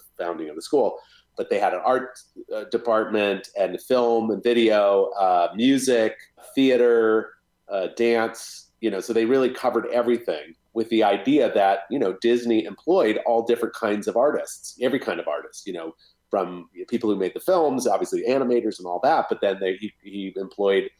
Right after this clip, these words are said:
dancers and singers and, and choreographers and filmmakers and, you know, set designers and costume designers, et cetera, et cetera. So the idea that there could be this school that would be able to train everybody was kind of a, a utopian idea. And then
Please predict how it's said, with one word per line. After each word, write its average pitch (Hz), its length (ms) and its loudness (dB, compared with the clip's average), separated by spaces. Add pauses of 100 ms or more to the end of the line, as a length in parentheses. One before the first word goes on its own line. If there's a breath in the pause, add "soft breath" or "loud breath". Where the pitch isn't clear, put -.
(300)
dancers 131 440 0
and 98 120 -6
singers 190 400 2
and, 98 340 -2
and 95 200 -4
choreographers 165 760 2
and 95 260 0
filmmakers 151 640 2
and, 90 300 -2 (120)
you 104 60 0
know, 95 280 0
set - 240 -2
designers 139 540 2
and 107 100 -2
costume 135 380 0
designers, 139 400 0
et 113 100 0
cetera, 117 240 0
et - 40 -14
cetera. 143 260 2
So 110 260 2 (340 soft breath)
the 123 120 2
idea 120 240 4
that 117 160 0
there 113 100 2
could 107 180 -6
be 110 80 2
this 95 220 -2
school 131 280 2
that 104 160 0
would 95 200 -4
be 107 80 -2
able 101 160 0
to 123 100 -6
train 98 320 -2
everybody 90 720 0 (140)
was 92 160 -14
kind 98 180 -4
of 92 100 -4
a, 87 260 2 (120)
a 110 100 -8
utopian 95 480 -4
idea. 87 440 -2 (120)
And 92 140 -10
then 92 280 -4